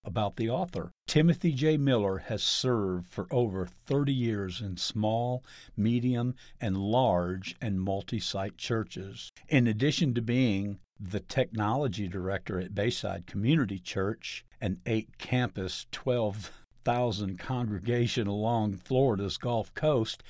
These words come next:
he writes for the church leadership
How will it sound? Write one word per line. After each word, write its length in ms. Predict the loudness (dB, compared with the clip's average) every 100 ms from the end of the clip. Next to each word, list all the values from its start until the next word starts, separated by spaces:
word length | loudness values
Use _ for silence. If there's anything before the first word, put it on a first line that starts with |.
| -20 -20
he 220 | 4 4
writes 480 | 4 0 0 0 -4
for 200 | -8 -4 -4
the 100 | -4
church 540 | -2 0 0 -2 -4
leadership 800 | 2 4 4 0 -4 -2 -2